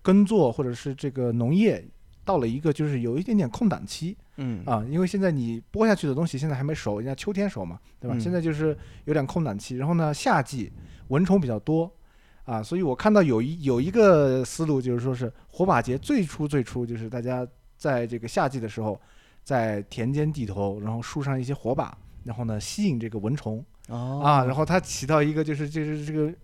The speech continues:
Speaker 1: <clears throat> 减灾这个灭虫的这个效果。
Speaker 2: 哦。
Speaker 1: 啊，后来呢，渐渐的，因为就是我们的这个云南的，呃，不止云南啊，就中国的这个西南地区，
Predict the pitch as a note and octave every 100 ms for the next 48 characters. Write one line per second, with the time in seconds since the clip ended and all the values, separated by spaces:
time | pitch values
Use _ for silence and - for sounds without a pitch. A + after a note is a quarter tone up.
0 | - E3+ C3 - C#3 G#2 D3 F3 F3+ E3+
1 | D3+ G3+ E3 - A2 G3 G#3 C#3+ - A2+
2 | B2+ C#3 D#3 D#3 D3+ C3 A#2 - - A2
3 | F#2+ - - - - C#4+ A3 C#3+ C#3+ D3
4 | G3+ F3 F3+ B2+ D3+ A#3+ A#3+ C#3+ A2 -
5 | D3+ C#3+ C3 A#2 A2 G#2 A2+ B2 B2+ C#3
6 | A#2+ A#2 C3+ C#3+ C#3+ C3 B2 G#2+ G2 C3
7 | D3 F#3+ F3 B2 A#2 A#2 A2+ B2+ A#2+ -
8 | G#3 A3 D#3 C#3+ B2 C3+ C3 - A3 D#3
9 | E3+ C3+ - E3 F3